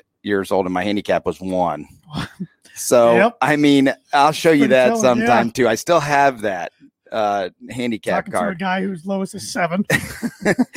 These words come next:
Speaker 1: And so, I
Speaker 2: Currently
Speaker 1: mean, I, I knew, like, it just,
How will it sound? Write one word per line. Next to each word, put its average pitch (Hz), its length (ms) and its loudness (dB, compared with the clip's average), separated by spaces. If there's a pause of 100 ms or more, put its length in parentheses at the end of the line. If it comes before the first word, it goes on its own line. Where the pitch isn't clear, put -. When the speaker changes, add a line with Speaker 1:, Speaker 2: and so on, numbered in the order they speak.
(320)
Speaker 1:
And 156 200 -6
so, 180 160 2
I 160 180 4
Speaker 2:
Currently - 20 2 (240)
Speaker 1:
mean, 160 140 -10 (460)
I, 156 160 2 (240)
I 143 120 -2
knew, 165 640 0 (840)
like, 131 320 0
it 135 120 -4
just, 151 300 -4